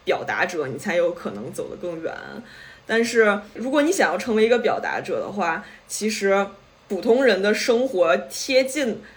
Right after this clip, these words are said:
的这些经验是你成为表达者的地基。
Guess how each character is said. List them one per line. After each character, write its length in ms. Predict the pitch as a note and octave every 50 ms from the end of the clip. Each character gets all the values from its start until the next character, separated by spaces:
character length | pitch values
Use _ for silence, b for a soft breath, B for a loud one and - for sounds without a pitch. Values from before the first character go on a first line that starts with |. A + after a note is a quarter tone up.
| B B B B -
的 360 | - F#3 F3 E3 D3+ - - -
这 160 | - C4 B3+ A#3
些 220 | A#3+ A#3 A#3 A#3
经 300 | A#3 - C4+ C#4 D#4 D#4
验 180 | D4+ C4 F3+ A#2 E2+ - - b b b b b b -
是 220 | - - C4 B3
你 140 | A#3 G#3 F3
成 160 | - G#3 G3
为 100 | G3 G3+
表 180 | G3+ F#3 D#3 -
达 140 | C3+ E3
者 120 | F3+ F#3 -
的 80 | G#2 D#3+
地 200 | - - F3+ E3 -
基。 300 | - - D3 D3+ D3